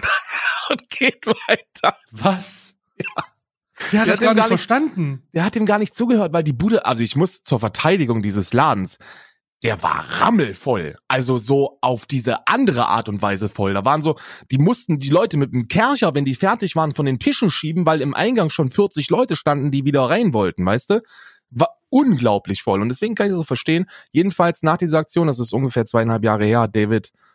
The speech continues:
Speaker 1: ähm, ein, ein, ähm, allgemeines Verbot für diesen Laden ausgesprochen.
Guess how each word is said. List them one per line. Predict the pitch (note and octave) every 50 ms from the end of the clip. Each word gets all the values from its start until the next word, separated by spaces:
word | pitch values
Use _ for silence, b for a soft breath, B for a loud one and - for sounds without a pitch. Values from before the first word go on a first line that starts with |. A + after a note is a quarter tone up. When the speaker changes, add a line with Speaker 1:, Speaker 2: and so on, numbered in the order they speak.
| _ _ _ -
Speaker 1:
ähm, | G2 F#2+ F#2+ F#2+ G2 F#2+ F#2+ F#2+ F#2+ F#2+ - - _ _
ein, | - - G#2 G2+ F#2+ G2 G2 -
ein, | - G2 G2 F#2+ F#2+ F#2+ F#2
ähm, | D#2 F2 D#2 C#2+ - - - - - - - _
allgemeines | - C3+ C#3 C#3 B2 A#2+ A#2 A#2 A#2 - -
Verbot | C3 G#2+ G#2+ A#2 B2+ B2+ -
für | - A2+ F#2+
diesen | F#2+ G2 F#2 F#2+ F#2
Laden | F#2+ F#2+ G2 G2 F#2+ F#2+
ausgesprochen. | - - G#2 G#2+ - - - - - G#2 G2 - A#2+ C#3